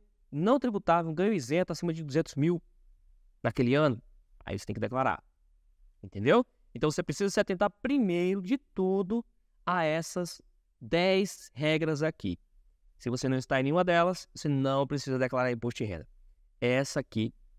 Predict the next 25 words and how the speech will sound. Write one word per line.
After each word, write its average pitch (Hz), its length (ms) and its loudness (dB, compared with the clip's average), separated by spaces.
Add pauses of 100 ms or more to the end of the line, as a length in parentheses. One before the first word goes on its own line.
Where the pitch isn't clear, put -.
(500)
é 131 120 0
a 135 80 6
lógica. 110 320 -4
Não 175 80 4
importa 175 360 2
se 156 60 -6
você 156 180 -8
comprou 147 360 -4
criptomoedas 127 640 0
ou 104 80 -6
não, 82 160 -10 (260)
você - 160 -2
não 127 300 4
vai 131 100 8
precisar 123 300 0
declarar 120 280 4
imposto 113 320 -4
de 104 60 -8
renda 107 260 -2 (520)
esse 127 420 2
ano, 98 220 -2 (340)
se - 100 -6
você 98 200 -2
não 104 80 2
está 104 420 2